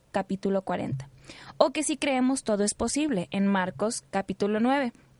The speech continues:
Nos apasiona la idea de que para los hombres es imposible, mas para Dios todo es posible. Pero pocas veces nos hacemos camisetas con versículos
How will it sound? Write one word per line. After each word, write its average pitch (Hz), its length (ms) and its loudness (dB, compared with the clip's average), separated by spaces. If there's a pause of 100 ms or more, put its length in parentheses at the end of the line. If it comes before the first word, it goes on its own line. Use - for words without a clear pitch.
(640)
Nos 226 180 2
apasiona 220 480 2
la 269 140 4
idea 254 340 4
de 240 120 0
que 214 120 0
para 196 280 4
los 214 200 0
hombres 277 420 2
es 254 220 0
imposible, 277 640 0 (340)
mas 226 340 2
para 202 320 2
Dios 254 400 0 (120)
todo 202 320 6
es 196 160 0
posible. - 540 -4 (580)
Pero 240 200 2
pocas 277 400 0
veces 277 460 0 (120)
nos 233 200 2
hacemos 254 380 2
camisetas 262 560 0
con 247 240 2
versículos 247 760 0